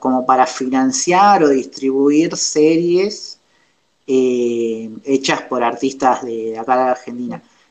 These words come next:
Algo así entendí, la verdad estoy hablando medio sin saber, pero se llama Chango Show, lo que está haciendo el chabón también. En Instagram lo van a encontrar.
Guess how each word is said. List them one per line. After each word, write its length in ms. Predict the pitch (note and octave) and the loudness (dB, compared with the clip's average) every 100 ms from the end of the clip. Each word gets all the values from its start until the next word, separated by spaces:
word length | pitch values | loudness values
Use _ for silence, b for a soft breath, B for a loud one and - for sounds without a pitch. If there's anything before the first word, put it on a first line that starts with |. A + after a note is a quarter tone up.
| b - | b -2
Algo 220 | E3+ F#3+ | 2 2
así 160 | D#3 G3 | 2 0
entendí, 420 | F3 E3+ F3+ C#3+ | 0 2 4 4
la 100 | B2+ | 4
verdad 160 | B2 D#3 | 2 2
estoy 200 | D#3+ D#3+ | 2 2
hablando 340 | D3 D3 C#3+ | 4 4 2
medio 220 | C#3 D3 | 2 2
sin 160 | C#3 C3 | 0 -4
saber, 360 | C3 B2+ C3+ - | -2 0 0 -2
pero 160 | A2+ | -6
se 120 | A2 - | -6 -4
llama 420 | D3+ D3+ D3+ C#3+ | -2 2 2 2
Chango 360 | D#3 D#3 D3+ | 0 0 2
Show, 380 | C#3+ C#3+ C3 A#2 b b b _ - | 2 2 0 -2 b b b _ -10
lo 160 | B2+ A#2+ | -6 -4
que 80 | |
está 140 | A#2 B2+ | -4 -4
haciendo 240 | C3 B2+ | -4 -4
el 60 | A#2+ | -4
chabón 320 | B2+ B2 A#2+ | -4 -4 -4
también. 300 | A#2 A#2 A2+ _ _ _ | -6 -10 -14 _ _ _
En 500 | C3 B2 B2 B2 B2 | -8 -6 -6 -6 -2
Instagram 680 | D3 C#3 - B2 A#2+ A#2+ B2+ | -2 -4 -4 -2 -4 -8 -8
lo 80 | A#2+ | -4
van 160 | A#2+ B2 | -4 -4
a 40 | |
encontrar. 440 | B2 B2 A#2+ A#2 | -8 -8 -8 -12